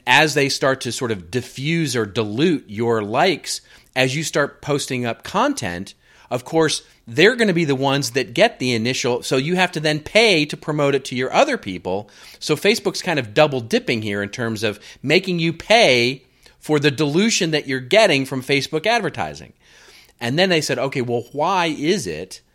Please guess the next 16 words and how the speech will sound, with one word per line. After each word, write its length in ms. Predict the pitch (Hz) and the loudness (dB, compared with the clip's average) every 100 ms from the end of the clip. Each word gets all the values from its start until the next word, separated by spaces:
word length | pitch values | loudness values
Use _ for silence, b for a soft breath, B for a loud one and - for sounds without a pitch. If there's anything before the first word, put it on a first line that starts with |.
| _ 113 | _ -8
that 260 | 113 120 | -4 -2
they're 140 | 117 110 | 0 2
actually 480 | 117 120 - 110 101 | 0 0 -4 -6 -4
diluting?" 640 | 101 147 214 82 80 123 b b b b b - | -4 -2 -2 -4 -8 -16 b b b b b -8
And 160 | 110 143 | -2 2
they 120 | 233 | 2
think 260 | - 110 | 0 -6
it's 120 | 113 - | -6 -10
because 540 | 113 - 113 104 104 | -10 -4 -2 -2 -4
all 260 | - 117 117 | 0 0 2
of 60 | |
these 160 | 107 101 | -2 -8
click 260 | - 226 220 | -4 -4 -4
farms 440 | 107 95 95 95 | -4 -4 -4 -6
are 120 | 117 | 0
actually 540 | 117 113 - 110 104 | 2 2 0 -4 -4